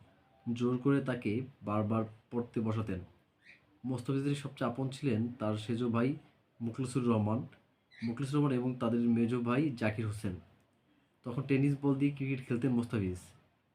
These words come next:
বয়স তখন দশ থেকে বারো বছর হলো, তখন সেও তাদের সঙ্গী হলো। বিস্ময়ের কথা, মুস্তাফিজের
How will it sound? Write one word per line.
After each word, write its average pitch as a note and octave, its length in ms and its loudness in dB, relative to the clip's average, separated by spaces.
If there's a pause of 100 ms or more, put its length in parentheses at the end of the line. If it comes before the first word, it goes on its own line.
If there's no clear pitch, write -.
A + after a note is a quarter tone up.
(180)
বয়স B2 300 2
তখন C#3 440 -2 (180)
দশ A#2+ 180 -2
থেকে C3 220 -2
বারো A#2 220 4
বছর A#2+ 240 -2
হলো, G2 280 -2 (600)
তখন C3+ 240 -4
সেও D#3 600 2 (160)
তাদের A2+ 200 0
সঙ্গী B2 340 -2
হলো। G#2 240 0 (1000)
বিস্ময়ের C#3 440 0
কথা, D#3+ 160 -2
মুস্তাফিজের D3 460 2